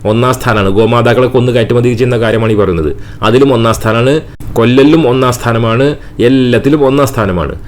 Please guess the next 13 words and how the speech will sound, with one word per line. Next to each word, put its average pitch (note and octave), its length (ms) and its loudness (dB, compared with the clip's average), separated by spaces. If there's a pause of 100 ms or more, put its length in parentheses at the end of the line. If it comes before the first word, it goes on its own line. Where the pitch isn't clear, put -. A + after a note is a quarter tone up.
(160)
അപ്പം A#2+ 140 0
അങ്ങനെ D#3 280 2
തള്ളി D3 320 2
മറിച്ച് C3+ 260 0
നടക്കുമ്പോഴും A2 640 0 (380)
എന്തിനാണ് C#3+ 460 2
പിന്നെ C#3 240 2
ഇന്ത്യയിൽ B2 540 2
നിന്ന് A2 340 2 (420)
ആളുകൾ A#2+ 380 2
ഇന്ത്യ A#2+ 320 2
വിട്ടിട്ട് A2 640 0
പോകുന്നത്? A2 680 0